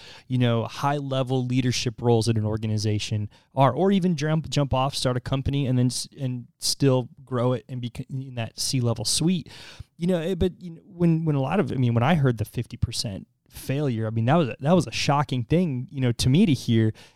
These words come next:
And, you know, as one that, you know, may have a desire to, to jump into that role, it's kinda daunting, you know, to think about, "Man, if I, if I put all this work in, I mean, there's still a fifty percent shot that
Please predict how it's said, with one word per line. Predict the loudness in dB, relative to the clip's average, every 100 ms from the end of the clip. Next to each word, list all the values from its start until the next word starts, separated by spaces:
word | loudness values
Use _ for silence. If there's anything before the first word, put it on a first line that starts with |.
| _
And, | 0 0 0
you | -2
know, | 0
as | 0
one | 2 2
that, | 2 0 -4
you | -4
know, | 0 0 -2 -14 -18 -16 -16 -18 _ -2
may | 4
have | 4 4
a |
desire | 0 -4 -4 -6 -6
to, | -4 -4 -8 _
to | -8 -6
jump | 0 4 4 2
into | -2 -2 -2 -2
that | -2 0
role, | 2 4 2 -4 _ _ _
it's | -10
kinda | -6 -4
daunting, | 2 4 4 4 -6 -4
you |
know, | -2
to | 0
think | 0 0
about, | 2 2
"Man, | 4 4
if | 4
I, | 4
if | 4 2
I |
put | 4 2
all | 2 2
this | 2
work | 2 0 0
in, | -4
I | -2
mean, | 0
there's | 0
still | 0 -2 -2
a |
fifty | 0 -2 -2
percent | -6 -4 -4 -4
shot | -4 -4 -4
that | -4